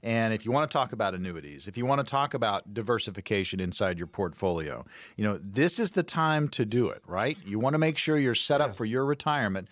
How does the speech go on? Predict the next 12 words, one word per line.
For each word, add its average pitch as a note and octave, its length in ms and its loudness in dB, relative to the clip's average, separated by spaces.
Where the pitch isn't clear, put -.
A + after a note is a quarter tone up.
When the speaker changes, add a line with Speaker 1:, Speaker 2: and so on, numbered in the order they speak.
Speaker 1:
So - 160 -6
we've C3 220 2
got F3+ 180 2
five D#3 300 2
spots. C#3+ 440 0
What's C3+ 220 0
gonna C#3+ 160 -2
happen C3 300 -2
for - 100 -8
these A2+ 380 -2
five G#2+ 320 2
callers? E2+ 580 -6